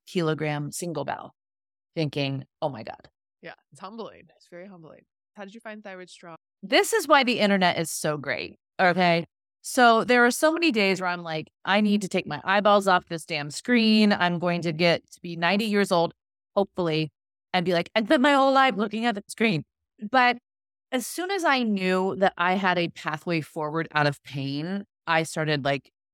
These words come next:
Speaker 1: researching everything. And I didn't know, I don't know, I didn't know a lot about Hashimoto's. I, I knew a bit about it from some other clients. And so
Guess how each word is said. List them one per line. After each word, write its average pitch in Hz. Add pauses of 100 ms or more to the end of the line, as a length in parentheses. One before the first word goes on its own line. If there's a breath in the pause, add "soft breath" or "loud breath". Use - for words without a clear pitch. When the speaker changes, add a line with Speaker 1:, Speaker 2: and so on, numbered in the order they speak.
Speaker 1:
researching 139
everything. - (540)
And 175
I 190
didn't 202
know, 175 (220)
I 202
don't 180
know, 185
I 185
didn't 214
know 202
a 190
lot 180
about 165
Hashimoto's. 220
I, 208
I 202
knew 196
a 175
bit 202
about 202
it -
from 185
some 180
other 147
clients. 185 (120)
And 202
so 196